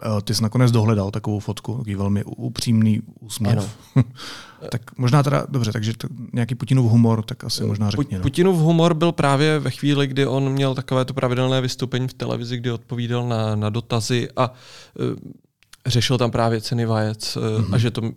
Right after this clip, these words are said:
Speaker 2: že by to měl řešit ministr zemědělství a že když to s ním řešil, tak za ním přišel a zeptal se ho: „Tak co, jak jsou na tom ty tvoje vejce?“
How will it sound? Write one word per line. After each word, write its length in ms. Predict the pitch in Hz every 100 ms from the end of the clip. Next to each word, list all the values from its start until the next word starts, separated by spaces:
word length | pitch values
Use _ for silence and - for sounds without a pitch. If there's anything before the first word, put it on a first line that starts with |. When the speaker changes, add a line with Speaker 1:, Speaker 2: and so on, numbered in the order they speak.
| _ _
Speaker 2:
že 120 | -
by 80 | 120
to 100 | 117
měl 360 | 113 117 117 120 - _ _ -
řešit 300 | 113 - 113
ministr 380 | 107 104 117 107
zemědělství 800 | 104 104 101 101 - - 101 - -
a 340 | 104 95 95 - _ _ _
že 140 | 120
když 180 | 107 113
to 100 | -
s 100 | -
ním 140 | 110
řešil, 380 | 101 101 - 104
tak 180 | 98 101
za 120 | 98
ním 200 | 104 98
přišel 480 | - - - 107 104
a 60 | 107
zeptal 360 | 101 - 101
se 180 | 101 110
ho: 160 | 101 101 _ _ _ _
„Tak 180 | 110 -
co, 220 | - 110 - _
jak 160 | 107 -
jsou 180 | - 110
na 100 | 107
tom 240 | 117 98
ty 180 | - 101
tvoje 420 | - 110 104 101
vejce?“ 500 | 98 92 - -